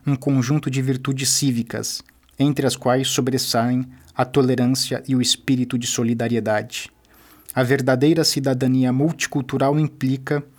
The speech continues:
cultivar o espírito de solidariedade através das linhas da diferença, solidariedade com quem sofre. Evidentemente, não se pode esperar que este espírito seja gerado espontaneamente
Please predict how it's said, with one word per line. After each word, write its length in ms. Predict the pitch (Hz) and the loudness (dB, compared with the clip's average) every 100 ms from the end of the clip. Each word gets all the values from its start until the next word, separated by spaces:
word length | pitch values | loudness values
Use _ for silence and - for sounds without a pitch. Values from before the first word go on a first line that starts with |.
| - - - - - - | -20 -20 -20 -20 -20 -4
cultivar 640 | 165 147 - 151 151 170 | -2 -2 0 0 2 2
o 80 | 170 | 2
espírito 540 | 160 - 156 156 147 | 0 0 0 0 0
de 100 | 139 | -2
solidariedade 1080 | 131 - 139 131 127 123 110 113 117 117 127 - - | -2 0 0 0 0 0 0 0 -2 -4 -8 -8 -4
através 520 | 131 131 127 147 143 | -2 2 2 2 0
das 240 | 135 123 | 0 0
linhas 600 | 117 127 139 143 - - - - - | 0 0 2 0 -2 -6 -10 -20 -4
da 140 | 131 | 0
diferença, 800 | 135 135 - 123 113 113 - 135 - _ - - | 0 0 0 0 0 -2 -8 -12 -16 _ -20 -16
solidariedade 840 | - 143 135 131 127 123 131 127 | -2 0 2 2 2 2 0 -2
com 180 | - 135 | -2 -2
quem 180 | 127 131 | 0 -2
sofre. 500 | - 107 - - - _ _ - - - | -2 -4 -4 -10 -14 _ _ -20 -8 -2
Evidentemente, 960 | 120 123 123 120 135 135 156 147 165 - - | 2 2 2 2 2 2 0 -2 -6 -8 -8
não 140 | 139 143 | -2 0
se 140 | 151 | 0
pode 240 | - 135 - | 0 0 -2
esperar 420 | - 127 123 123 | -2 0 0 -2
que 180 | - 131 | -2 -2
este 240 | - - | -2 -4
espírito 640 | 123 - 135 143 135 147 143 - - | -6 -2 -2 -2 -4 -6 -6 -14 -8
seja 300 | - 131 135 | 0 2 2
gerado 460 | 127 135 127 127 | 2 2 2 2
espontaneamente 1080 | 127 - 131 127 127 117 113 123 135 - | -2 0 -2 0 0 0 2 0 -2 -4